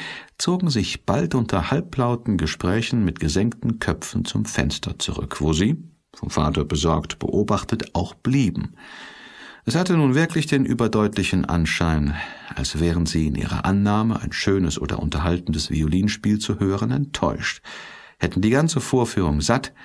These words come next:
und ließen sich nur aus Höflichkeit noch in ihrer Ruhe stören. Besonders die Art, wie sie alle aus Nase und Mund den Rauch ihrer Zigarren in die Höhe bliesen, ließ auf große Nervosität schließen. Und doch spielte die Schwester so schön.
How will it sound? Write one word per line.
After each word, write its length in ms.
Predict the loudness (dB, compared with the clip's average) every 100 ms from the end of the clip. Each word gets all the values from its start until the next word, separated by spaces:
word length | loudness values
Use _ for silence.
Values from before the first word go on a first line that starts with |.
| -20 -8
und 120 | -2
ließen 260 | 0 2 2
sich 180 | 0 2
nur 180 | 2 2
aus 120 | 2
Höflichkeit 680 | 0 2 -4 -2 0 0 0
noch 180 | 0
in 60 | -2
ihrer 260 | 0 -2 0
Ruhe 240 | 0 0
stören. 560 | -2 -6 -8 -8 -8 -10 -20 -20 -20 _ _ -20 _
Besonders 460 | 0 2 2 0 0
die 160 | 0
Art, 440 | 2 0 -2 -10 -18 -20 -20 -2
wie 80 | 0
sie 180 | 2 2
alle 260 | 2 2
aus 180 | 2 2
Nase 420 | 2 4 2 2
und 180 | 0 2
Mund 540 | 2 4 2 0 -6 -4
den 100 | -2
Rauch 380 | 2 2 2
ihrer 240 | -2 -4 -4
Zigarren 500 | -4 0 0 2 0
in 120 | -2
die 160 | -2 2
Höhe 260 | 2 2
bliesen, 520 | 2 2 2 2 -2 -4 -10 -10 -10 -2
ließ 260 | 2 2
auf 220 | 2 -2 0
große 340 | 2 2 2
Nervosität 720 | 2 0 0 -2 -4 -6 -6
schließen. 600 | -6 -8 -8 -8 -10 -12 _ _ _ _ _ _
Und 220 | -4 0
doch 100 | 0
spielte 400 | -2 -4 -4 -2
die 80 | -2
Schwester 420 | -2 -2 -2 -2
so 140 | -2 -2
schön. 460 | -4 -4 -4 -6